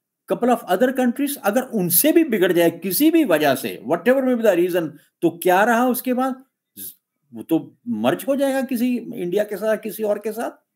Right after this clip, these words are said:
या Iran के साथ। तो दोस्त तो होना बहुत जरूरी है survival के लिए।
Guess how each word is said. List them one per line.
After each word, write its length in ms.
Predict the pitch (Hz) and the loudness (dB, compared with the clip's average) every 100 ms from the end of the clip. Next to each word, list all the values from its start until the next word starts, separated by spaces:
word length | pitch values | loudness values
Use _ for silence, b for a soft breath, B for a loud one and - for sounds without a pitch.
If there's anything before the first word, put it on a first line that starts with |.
| - | -8
या 120 | 175 | -4
Iran 300 | 175 180 185 | -2 -4 -4
के 100 | 196 | -8
साथ। 200 | 185 220 311 _ _ _ _ _ _ - | -8 -6 -8 _ _ _ _ _ _ -2
तो 80 | 294 | -2
दोस्त 600 | 147 - - 151 214 - | -2 -6 2 4 4 2
तो 100 | 370 | 2
होना 220 | 220 214 | 4 2
बहुत 300 | 269 247 233 | 0 2 2
जरूरी 340 | 240 294 302 294 | 2 2 2 2
है 120 | 294 | 0
survival 420 | 277 226 220 214 | 0 0 0 -2
के 140 | 220 202 | -4 -6
लिए। 280 | 196 214 | -6 -10